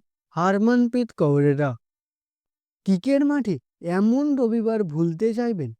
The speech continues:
ভারতীয় সমর্থকরা। অ্যাডিলেডে গোলাপি বলের টেস্টে ভারত যে হারবে তা আগেই বোঝা যাচ্ছিল। সেই আশঙ্কায় সত্যি হয় রবিবার।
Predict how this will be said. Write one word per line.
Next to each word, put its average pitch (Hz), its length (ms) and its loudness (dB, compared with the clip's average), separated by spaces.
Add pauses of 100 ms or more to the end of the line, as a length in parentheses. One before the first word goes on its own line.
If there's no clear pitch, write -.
(240)
ভারতীয় 233 640 -4
সমর্থকরা। 143 800 -6 (880)
অ্যাডিলেডে 185 680 0 (360)
গোলাপি 214 560 -2
বলের 180 360 -2 (100)
টেস্টে 202 520 -2 (340)
ভারত 185 440 -4 (120)
যে 269 100 -2
হারবে 190 440 -4 (440)
তা 156 240 -4 (100)
আগেই 160 520 -4
বোঝা 165 300 -2
যাচ্ছিল। 143 500 -6 (640)
সেই 254 340 -2
আশঙ্কায় 247 640 -6
সত্যি 170 440 -6
হয় 180 220 -2 (260)
রবিবার। 175 540 0